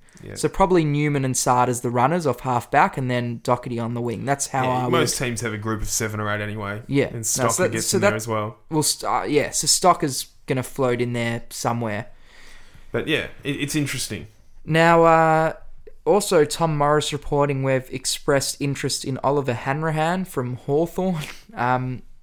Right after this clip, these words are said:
Speaker 2: don't know a whole heap about him. He hasn't played a whole lot of football, but, you know, his dimensions, one eighty-one centimeters, he's a small forward, he's apparently very quick. Um, what are your thoughts there?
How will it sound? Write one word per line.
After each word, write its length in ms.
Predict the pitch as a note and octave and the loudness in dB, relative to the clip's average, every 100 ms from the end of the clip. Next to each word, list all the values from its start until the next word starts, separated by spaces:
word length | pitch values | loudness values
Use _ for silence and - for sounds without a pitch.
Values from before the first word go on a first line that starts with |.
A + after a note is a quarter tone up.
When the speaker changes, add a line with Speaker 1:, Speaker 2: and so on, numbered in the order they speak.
| - - | -20 -2
Speaker 2:
don't 200 | E3 D#3 | 0 2
know 180 | D3 C3+ | 2 2
a 60 | |
whole 400 | B2 - D3+ D3+ | 0 -2 4 4
heap 260 | C3+ C3+ B2+ | 4 2 0
about 420 | A#2 B2 B2+ C3 | 0 4 6 6
him. 240 | C3 B2+ B2+ | 4 0 -2
He 200 | - C#3+ | 0 2
hasn't 320 | C3+ B2+ A2+ | 2 0 -6
played 340 | - A#2+ B2 | -2 0 0
a 60 | A2 | -2
whole 240 | - B2+ | 0 2
lot 160 | B2+ A#2+ | 2 0
of 80 | A2+ | -2
football, 800 | - B2+ - B2 A#2+ B2 A#2 - - - | -4 -2 2 4 4 2 0 -8 -14 -4
but, 220 | A#2 - - | -4 -4 -12
you 100 | A#2+ | -6
know, 240 | G2+ F2 D3+ | -4 -6 -8
his 160 | C3 A#2+ | -10 -6
dimensions, 640 | B2 B2 B2 - B2 A#2+ | -2 0 0 -2 -4 0
one 180 | B2+ A#2+ | 0 0
eighty-one 600 | A#2 A#2 A#2+ A#2+ A#2+ A#2+ - - - - - | 0 -2 0 0 0 -4 -8 -20 -20 -20 -18
centimeters, 720 | - - B2+ B2 A#2+ A#2+ A#2 - | -6 -2 0 0 0 2 0 -2
he's 120 | B2 | -2
a 60 | |
small 380 | A#2+ - C3+ B2 | 0 0 0 0
forward, 480 | A#2 B2 A#2+ A#2+ A#2 | -2 -4 -2 0 2
he's 260 | A2+ A2+ - - - _ - | 0 -4 -12 -18 -20 _ -14
apparently 560 | - - C3+ C3 B2 A#2+ | -12 -4 0 0 0 -2
very 240 | A#2+ A2+ | 0 0
quick. 540 | A2 - C#3+ C3 - - G#3+ | -2 -2 -2 -2 -8 -18 -8
Um, 640 | A#2+ A#2+ A#2+ A#2+ A#2 A#2 - - - - - - - - - _ _ - | -2 0 2 0 -4 -6 -10 -20 -20 -20 -20 -20 -20 -20 -20 _ _ -6
what 100 | C3+ | 0
are 40 | A#2+ | 0
your 100 | A2 | 0
thoughts 340 | B2+ B2 - | 0 2 2
there? 300 | A#2+ A#2+ A#2 | 2 2 0